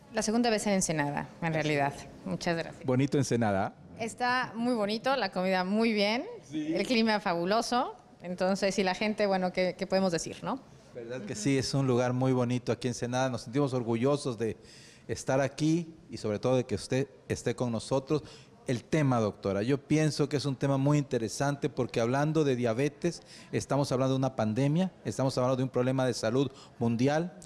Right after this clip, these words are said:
Speaker 2: Creo yo que conocemos la cúspide, no la base. Desafortunadamente, el cincuenta por ciento no se conoce que son diabéticos y los factores de riesgo, como es la obesidad, México,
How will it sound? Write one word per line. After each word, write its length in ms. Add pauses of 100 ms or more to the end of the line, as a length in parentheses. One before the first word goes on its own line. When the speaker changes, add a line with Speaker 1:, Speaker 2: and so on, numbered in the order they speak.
(880)
Speaker 2:
Creo 320
yo 160
que 140
conocemos 480
la 120
cúspide, 600
no 240
la 120
base. 440 (340)
Desafortunadamente, 1200 (280)
el 80
cincuenta 440
por 140
ciento 400
no 300
se 160
conoce 560 (240)
que 100
son 180
diabéticos 680 (220)
y 60
los 140
factores 460
de 120
riesgo, 380
como 220
es 80
la 80
obesidad, 800
México, 560